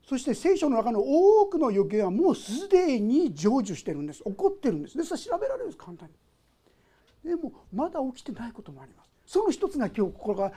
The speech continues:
読むことですね。もうでも二千六百年、七百年前に予言された言葉ですよ。だけど、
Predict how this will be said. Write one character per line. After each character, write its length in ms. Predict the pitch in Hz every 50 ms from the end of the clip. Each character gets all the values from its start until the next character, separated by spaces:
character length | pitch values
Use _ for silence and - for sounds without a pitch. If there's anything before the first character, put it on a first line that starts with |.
| - -
読 120 | 185 190
む 80 | 202 202
こ 100 | 208 233
と 80 | - -
で 80 | - 202
す 80 | - -
ね。 280 | 202 254 254 - - - - _ _ -
も 200 | 262 262 254 240
う 20 |
で 100 | 170 220
も 120 | 214 190
二 140 | 175 175 190
千 280 | 180 - 262 254 214 165
六 120 | 233 196 165 -
百 140 | 220 202 247
年、 140 | 262 247
七 180 | 226 214 208 220
百 140 | 240 233 277
年 160 | 302 302 381
前 160 | 403 - 415
に 180 | 330 233 180 - - _ _
予 100 | - 180
言 180 | - - 214 208
さ 100 | 196 196
れ 60 | 196
た 80 | 196 202
言 100 | 185 202
葉 160 | 226 233 240
で 100 | 240 247
す 100 | 226 -
よ。 160 | 269 285 339 - - _ _ _ _ _ _ _
だ 240 | - 160 180 185 -
け 200 | _ - 233 214
ど、 280 | 208 - - 214 196